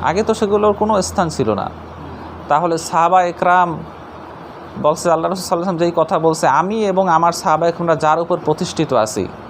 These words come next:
তাহলে এটা তো হলো না। আমাদেরকে বলতে হবে, আমরা যদি দলই বলতে চাই তাহলে আমাদেরকে বলতে হবে আমরা সালাফি।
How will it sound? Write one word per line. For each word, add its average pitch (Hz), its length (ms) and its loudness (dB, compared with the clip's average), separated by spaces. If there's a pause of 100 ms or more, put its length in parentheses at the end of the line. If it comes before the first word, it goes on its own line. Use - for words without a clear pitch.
(1120)
তাহলে 175 300 0
এটা 175 180 4
তো 175 120 -2
হলো 135 240 2
না। 95 140 -4 (1300)
আমাদেরকে 214 520 2
বলতে 190 320 4
হবে, 196 120 4
আমরা 196 200 2
যদি 208 180 0
দলই 196 320 4
বলতে 190 320 2
চাই 110 260 2 (380)
তাহলে 175 260 2
আমাদেরকে 175 420 2
বলতে 170 320 4
হবে 202 200 4
আমরা 170 220 4
সালাফি। 143 580 0